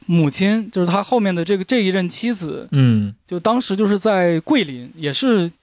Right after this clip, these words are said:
Speaker 1: 在抗战时期的桂林踢足球的这样的一个特殊的时机跟场合结出的这样一段缘分，所以谭校长是有非常好的家庭的这种足球熏陶的啊，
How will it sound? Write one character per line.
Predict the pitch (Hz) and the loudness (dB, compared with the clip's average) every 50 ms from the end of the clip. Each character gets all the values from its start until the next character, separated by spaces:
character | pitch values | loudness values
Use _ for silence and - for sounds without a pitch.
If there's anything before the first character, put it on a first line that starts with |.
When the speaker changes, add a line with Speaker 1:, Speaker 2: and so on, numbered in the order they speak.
| _ | _
Speaker 1:
在 | - - 226 202 185 | -2 0 2 2 2
抗 | - - - 214 | 0 -2 -2 -2
战 | 196 190 180 | 0 -2 -2
时 | 175 - 175 | -4 -8 -4
期 | - 190 | -2 -2
的 | 185 185 | 0 2
桂 | 170 202 185 | 2 2 2
林 | 151 147 156 | 2 -2 -4
踢 | 156 - - 226 | -4 -4 -4 -2
足 | 190 190 202 | 0 0 0
球 | 196 - 160 151 | 0 0 0 2
的 | 165 196 | 2 2
这 | 196 208 | 2 2
样 | 196 185 175 | 2 0 -2
的 | 156 139 | -4 -4
一 | 135 127 139 139 | -6 -6 -4 0
个 | 151 151 147 147 - _ _ _ _ _ _ _ _ _ | 2 2 2 0 -6 _ _ _ _ _ _ _ _ _
特 | - - - 285 | -8 -2 0 0
殊 | 233 - - 262 285 | 0 0 -2 -2 0
的 | 262 220 | 0 0
时 | 190 - - - 175 | -2 -4 -8 -10 -8
机 | 165 180 180 | -2 -2 0
跟 | 175 185 185 190 | 2 2 2 0
场 | 190 - - 139 127 131 | 0 -2 -4 -4 -4 -6
合 | - - 151 143 139 147 156 180 214 | -8 -8 -6 -4 -2 -2 -4 -4 -4
结 | - - 185 208 | -2 -2 -2 0
出 | 208 220 | 0 0
的 | 214 202 | 0 2
这 | 190 202 | 2 0
样 | 190 185 175 | 0 -2 -2
一 | |
段 | 170 190 190 180 | -2 0 0 0
缘 | 160 147 135 135 147 | 0 2 0 0 0
分， | 156 - 208 160 139 139 143 - - - - - - - _ _ | 0 2 2 2 2 0 -2 -6 -14 -20 -20 -20 -20 -20 _ _
所 | - - 277 | -6 -2 0
以 | 269 247 233 214 202 190 185 185 180 180 | 0 2 2 2 2 2 2 2 2 0
谭 | - - 196 220 | -2 -2 -2 0
校 | 240 381 349 | 2 2 2
长 | 202 170 147 139 | 2 0 -2 -2
是 | - - 233 220 196 - 156 | -4 -6 -6 -6 -4 -2 0
有 | 170 156 | 0 0
非 | - - 262 | 0 0 2
常 | 247 226 220 233 | 2 2 2 0
好 | - - 156 123 127 | -2 -2 -2 -2 -2
的 | 135 139 139 151 - _ _ _ _ _ _ _ | -4 -6 -6 -6 -10 _ _ _ _ _ _ _
家 | - - 240 247 247 | 0 2 2 2 0
庭 | 202 196 196 | -2 -6 -6
的 | 214 | -6
这 | 208 214 | -6 -6
种 | 175 147 | -6 -6
足 | 156 175 | -6 -4
球 | 190 190 202 | -4 -2 -2
熏 | 190 - 208 226 | -2 0 2 2
陶 | 226 190 160 135 131 | 2 2 0 -2 -2
的 | 135 135 - | -6 -8 -10
啊， | 139 151 - | -10 -12 -12